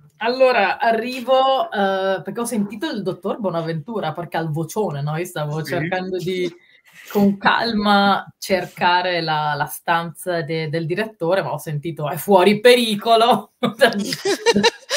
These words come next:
Speaker 1: dall'altra parte della, del corridoio, quindi mi sono rigirata. E ora io, cioè,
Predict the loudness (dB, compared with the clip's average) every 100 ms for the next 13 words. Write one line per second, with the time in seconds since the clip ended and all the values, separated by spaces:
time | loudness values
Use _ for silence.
0 | -4 0 2 6 4 4 0 2 2 2
1 | -2 -4 0 2 2 -2 -10 -10 -8 -2
2 | -2 0 -2 0 0 4 4 4 2 -2
3 | -2 -2 -2 -2 -4 -4 -2 -2 2 0
4 | 0 -4 -4 _ _ _ _ _ -2 -2
5 | 0 -4 -6 -6 _ _ _ _ _ _
6 | _ _ _ _ -6 -2 -2 -2 -4 -6
7 | -8 -12 -12